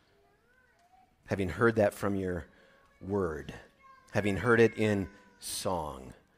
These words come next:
And we ask now, Lord, that you would open our eyes to see marvelous things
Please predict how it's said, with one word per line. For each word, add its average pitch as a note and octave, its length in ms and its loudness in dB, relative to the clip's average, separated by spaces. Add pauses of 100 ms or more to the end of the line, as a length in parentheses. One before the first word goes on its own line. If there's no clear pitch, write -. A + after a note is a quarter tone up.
(1120)
And F#2+ 160 -4
we F2+ 100 -2
ask F#2 300 0
now, F2+ 100 -2
Lord, E2+ 220 -4
that F2+ 120 -8
you F2+ 140 -6
would F2 120 -6
open F2+ 260 -6
our F2 160 -4
eyes F2+ 500 -6 (800)
to G2+ 120 -8
see G2+ 160 -4
marvelous F#2+ 580 0
things D2+ 460 -12